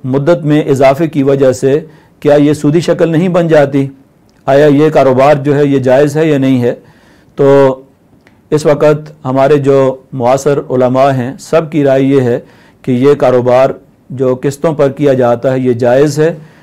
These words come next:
ये भी अभी जो मैंने आपके सामने कारोबार की जो मुख्तलिफ शक्लें ज़िक्र की थी उनमें से एक उधार ख़रीद व फ़रोख्त जिसको बे मुअज्जल कहते हैं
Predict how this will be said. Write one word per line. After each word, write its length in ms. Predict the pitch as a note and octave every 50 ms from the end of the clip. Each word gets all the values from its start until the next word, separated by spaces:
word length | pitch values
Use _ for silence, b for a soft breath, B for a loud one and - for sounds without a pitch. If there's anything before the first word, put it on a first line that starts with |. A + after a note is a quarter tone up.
| B B B
ये 160 | C#3 C#3 E3
भी 320 | D#3+ E3+ F3 F3 E3 - - - -
अभी 160 | C#3 D#3 F3
जो 120 | D#3 E3 D#3+
मैंने 200 | D3+ D3+ D#3 D#3
आपके 400 | - - C#3+ D3+ D3+ D#3 D#3+ D3
सामने 460 | C#3+ C#3+ C#3 C#3+ D3+ D3+ D3+ D3+ D3 C#3+
कारोबार 440 | D3 C3+ C3 C3+ B2+ C3 C#3+ D3+
की 120 | C#3+ C#3 C#3+
जो 120 | C3 C#3
मुख्तलिफ 440 | C3 C3+ B2 - - C#3 D3 D3+ D3+
शक्लें 340 | - - - B2+ B2+ D#3 D3+ C#3+
ज़िक्र 260 | C#3 C3 - C#3+ C3
की 160 | C3 D3+ C3+
थी 160 | B2+ - D3 -
उनमें 280 | - C#3+ C#3 C#3+ C#3+ C3+
से 160 | B2+ - C#3+ C3+ -
एक 220 | C#3+ C#3 C#3 C#3 -
उधार 340 | D3 B2+ B2+ B2+ C#3 D3 D#3 - - - - _ _
ख़रीद 220 | - - C#3+ C#3 C#3
व 60 | C3+
फ़रोख्त 360 | B2+ - B2+ C3 C#3+ C3 C3+
जिसको 260 | C3+ C#3 C3 - C#3+
बे 180 | C3 C3 C#3 C#3
मुअज्जल 400 | C3 C3 C3 C3 C3+ D3+ E3+ D#3
कहते 300 | C3 C#3 C3 B2+ B2+ C3+
हैं 140 | B2+ C3+